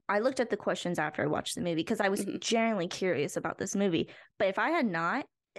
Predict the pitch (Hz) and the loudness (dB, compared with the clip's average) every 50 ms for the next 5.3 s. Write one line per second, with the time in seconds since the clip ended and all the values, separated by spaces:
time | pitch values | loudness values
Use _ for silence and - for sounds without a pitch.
0 | - 80 - 240 233 294 277 254 262 226 190 208 208 190 196 196 196 214 - - | -2 0 0 2 2 0 -2 0 0 0 2 2 2 2 2 2 2 0 0 -2
1 | 214 202 202 196 180 180 180 175 - - 175 175 180 180 226 220 220 214 202 185 | 0 0 2 0 0 0 -2 -4 0 0 2 2 0 0 0 0 0 2 2 0
2 | 175 - - 170 165 - - - - - 185 165 165 160 165 165 165 - _ _ | 0 0 -2 -2 -2 -4 -8 -8 -4 -2 0 2 2 2 2 0 -2 -4 _ _
3 | _ - - 208 196 185 175 170 170 175 180 196 196 - 220 - 226 220 220 226 | _ -4 0 2 2 2 2 2 2 2 0 0 0 -2 -2 0 0 0 2 2
4 | 226 226 226 233 247 254 254 - - - 190 - - 208 - 220 190 185 185 165 | 2 2 4 2 2 0 -2 -6 -2 -2 -2 0 0 -2 0 0 0 2 2 0
5 | 143 - - 185 175 - | 0 2 0 0 0 0